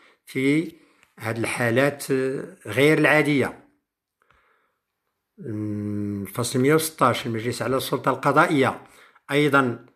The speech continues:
فيه أنه قانون تنظيمي يحدد تنظيم وسير الأعمال إلى آخره، إلى آخره، ولكن ليس فيه إلزامية بوضع مقتضيات تهم حالات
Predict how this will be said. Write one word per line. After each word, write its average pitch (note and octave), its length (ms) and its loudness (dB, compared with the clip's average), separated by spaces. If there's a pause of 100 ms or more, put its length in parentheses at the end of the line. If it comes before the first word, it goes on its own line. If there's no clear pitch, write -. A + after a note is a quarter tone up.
(340)
فيه C3+ 360 0
أنه C3 340 0
قانون B2+ 420 -2
تنظيمي B2 580 0
يحدد B2 880 0
تنظيم B2+ 560 -2
وسير B2 320 -2
الأعمال B2 460 -6
إلى B2 120 -2
آخره، B2 160 -6
إلى A#2+ 180 -6
آخره، D3 240 0
ولكن C3+ 560 2 (400)
ليس C#3+ 500 -2
فيه D3 720 2
إلزامية C3+ 460 0
بوضع B2+ 460 2 (640)
مقتضيات C3+ 840 -2
تهم C#3 300 0
حالات C3+ 540 -2